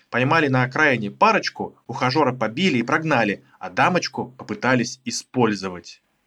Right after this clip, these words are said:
Использовать. Вот такое вот слово. Или, например, он сам про себя, Тузик, говорит: «Так что никакой я не развратник», заключил он,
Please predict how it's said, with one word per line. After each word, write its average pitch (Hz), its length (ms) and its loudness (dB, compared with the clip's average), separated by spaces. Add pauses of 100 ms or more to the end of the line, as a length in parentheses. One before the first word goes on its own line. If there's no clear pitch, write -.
(320)
Использовать. 120 1120 -2
Вот 110 160 -8
такое 120 340 0
вот 104 180 -4
слово. 101 340 -2 (180)
Или, 117 220 -4
например, 123 380 2 (600)
он 123 220 2
сам 123 260 0
про 117 100 -2
себя, 113 300 0
Тузик, 107 300 -6
говорит: 107 320 -2 (260)
«Так 151 180 -2
что - 120 -2
никакой 143 480 0
я 170 60 0
не 156 100 -4
развратник», 143 640 -2 (240)
заключил 117 520 -4
он, 95 220 -4